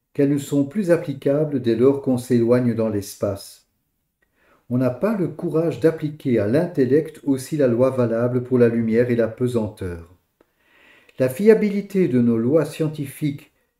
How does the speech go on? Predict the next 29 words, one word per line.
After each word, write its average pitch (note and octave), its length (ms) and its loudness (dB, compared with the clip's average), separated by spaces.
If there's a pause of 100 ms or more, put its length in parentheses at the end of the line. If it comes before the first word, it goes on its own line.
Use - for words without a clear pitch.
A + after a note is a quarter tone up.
telles F3 260 0
que C3+ 100 -6
nous C3 160 -2
les A#2+ 240 2
avons A#2 300 2
établies A2 720 -2
sur - 340 -14
Terre G3 480 0
diminue A#2+ 540 0
en C#3 80 2
fonction D3+ 640 -4
du B2+ 200 -12
carré C3+ 460 0
de C3 100 -2
la B2 140 4
distance, A2+ 800 -6 (540)
de A2+ 100 0
l'éloignement. A#2 840 2 (1400)
Je B2+ 160 0
sais G#3+ 340 -2
que D#3+ 120 -4
dire F#3 360 -4
cela C#3+ 480 -4
aujourd'hui, A2 680 -4 (160)
c'est - 240 0
formuler C3+ 840 -2
une A#2 200 -2
énorme C3+ 640 2
hérésie. F#2+ 640 -4